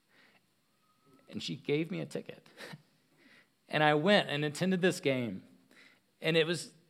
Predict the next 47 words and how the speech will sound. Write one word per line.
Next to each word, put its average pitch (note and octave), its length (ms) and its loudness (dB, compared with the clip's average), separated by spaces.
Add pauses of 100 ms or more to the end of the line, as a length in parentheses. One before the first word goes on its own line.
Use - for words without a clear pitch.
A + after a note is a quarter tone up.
I F3 80 0
mean, F3 120 0
it's D#3 120 -4
just A#3 160 -4
a D3 40 -6
basketball A#2+ 420 -6
game, G2+ 260 -6
right? D3 280 -6 (680)
But - 160 -6
I F3 120 0
was F#3+ 180 -2
so G#3 340 2
shaken. C#3+ 640 -2 (720)
I - 100 -6
was E3+ 160 -2
so G#3+ 320 4
rattled. C#3+ 640 4 (800)
<sighs> - 80 -6 (1200)
Having F3+ 280 4
been F3+ 120 6
shown F#3+ 400 2
this D#3+ 140 2
profound D#3+ 520 0
grace, D#3+ 360 2
I D3 40 6
was C#3 120 0
shaken E3 340 2
by D#3 100 8
the D3 160 4
experience, D#3+ 720 -2
like F3+ 160 4
Saul F3 340 2
was F3 140 0
shaken D#3 320 -2
here, D#3+ 220 0
because D#3 280 -2
even G3 280 0
though G3+ 120 6
I E3 80 6
was D#3+ 140 2
trying G3 240 -4
to E3 60 -4
take D#3+ 200 -4
advantage D3+ 580 -6
of C#3 60 -6
the C3 80 -10
situation G#2 720 -8